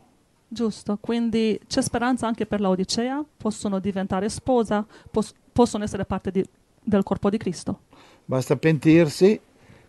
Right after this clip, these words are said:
Speaker 2: e smetti di seguire il santo, seguire l'uomo, seguire la religione e comincia a seguire la Bibbia, per cortesia.
Speaker 1: Amen.
Speaker 2: Perché oggi molte chiese, eh, se, se la Bibbia non, non me la dà il pastore, io non, non, non la credo.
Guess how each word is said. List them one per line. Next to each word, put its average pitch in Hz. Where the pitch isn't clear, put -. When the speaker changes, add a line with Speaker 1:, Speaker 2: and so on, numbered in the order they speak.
Speaker 2:
e 120
smetti 135
di 131
seguire 120
il 104
santo, 117
seguire 107
l'uomo, 101
seguire 101
la 98
religione 101
e 110
comincia 110
a -
seguire 95
la 87
Bibbia, 82
per 85
cortesia. 90
Speaker 1:
Amen. 208
Speaker 2:
Perché 104
oggi 107
molte 98
chiese, 101
eh, 110
se, 98
se 107
la 107
Bibbia 127
non, 110
non 107
me 104
la 107
dà 117
il 117
pastore, 123
io 110
non, 98
non, 95
non 101
la 107
credo. 85